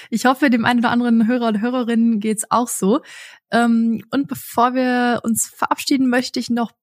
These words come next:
bitten, äh, mir noch eine Frage mitzugeben, die ich dann, äh, der nächsten Person in der nächsten Folge zum Anfang stellen kann.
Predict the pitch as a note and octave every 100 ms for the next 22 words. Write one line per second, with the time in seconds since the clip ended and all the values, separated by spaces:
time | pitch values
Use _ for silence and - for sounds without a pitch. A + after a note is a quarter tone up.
0 | _ A#3+ A#3+ A#3+ A#3 A#3 A3+ - G#3+ G#3
1 | G#3 G#3 G#3+ G#3+ G#3 A3+ - C#4+ A#3 F#3
2 | - F3+ F3 E3 F3 - - _ - G3
3 | - G3 G3 F#3+ - G3 F#3+ F#3+ G3+ G3+
4 | G3 F3+ F3 E3+ F#3 F#3 F#3 F#3+ F#3 F3+
5 | F3 F3 - - F3+ - E3+ - E3+ E3+
6 | F#3 F3